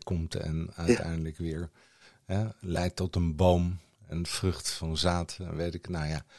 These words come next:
Speaker 1: Hè,
Speaker 2: Het,
Speaker 1: dat,
Speaker 2: het is
Speaker 1: dat
Speaker 2: een recycle.
Speaker 1: Ja.
Speaker 2: En dat recycle herkennen wij. Wij zijn in dat recycle machine. Maar gelukkig, wij hebben dat bewustzijn. En dat bewustzijn maakte die blauwe lotus zo, zo, zeg maar, helder.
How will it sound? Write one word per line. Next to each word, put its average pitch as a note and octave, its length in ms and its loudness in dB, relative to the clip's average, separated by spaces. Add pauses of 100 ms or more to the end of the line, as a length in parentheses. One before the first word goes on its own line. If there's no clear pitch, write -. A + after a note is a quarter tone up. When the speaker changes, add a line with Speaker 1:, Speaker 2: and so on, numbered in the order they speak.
(540)
Speaker 1:
Hè, - 120 8
Speaker 2:
Het, D#3+ 140 12
Speaker 1:
dat, - 80 8
Speaker 2:
het G#2+ 100 8
is G#3+ 140 12
Speaker 1:
dat A#3 100 12
Speaker 2:
een A#3 100 8
recycle. G3 840 12 (100)
Speaker 1:
Ja. G#2+ 180 8
Speaker 2:
En B2 100 6
dat C3 180 8
recycle F3 640 10
herkennen F#3 520 10
wij. D3+ 180 8
Wij C3+ 180 6
zijn D3 200 4
in D3 140 4
dat C#3+ 180 10
recycle C#3 560 6
machine. D3+ 500 6 (800)
Maar A#2 180 12
gelukkig, F#3+ 760 12
wij D#3+ 200 12
hebben E3 280 8
dat E3 400 10
bewustzijn. B2+ 720 10 (1080)
En A#2 180 0
dat A#2+ 200 12
bewustzijn E3+ 640 12
maakte F3 360 10
die D#3+ 160 10
blauwe D3+ 320 12
lotus D#3+ 480 10
zo, D3+ 540 8
zo, D3 260 6
zeg C#3 200 2
maar, C#3 200 4
helder. C3+ 560 10